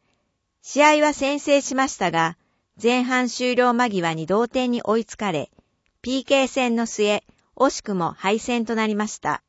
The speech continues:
次回の対戦は、五月十六日土曜に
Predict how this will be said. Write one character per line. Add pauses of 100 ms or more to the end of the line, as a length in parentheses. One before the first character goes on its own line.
(1400)
次
回
の
対
戦
は、 (280)
五
月
十
六
日
土
曜
に